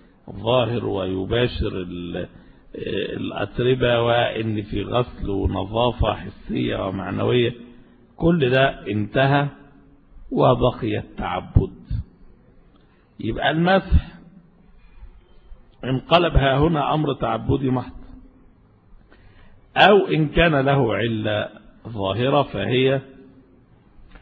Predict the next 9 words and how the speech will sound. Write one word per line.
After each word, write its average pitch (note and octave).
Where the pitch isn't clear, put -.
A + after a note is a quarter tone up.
المحافظة C3+
على G#2+
هذا B2
العضو A#2
ماثلا B2
في A2+
الأذهان، G2+
لأن G#2+
ال-، A2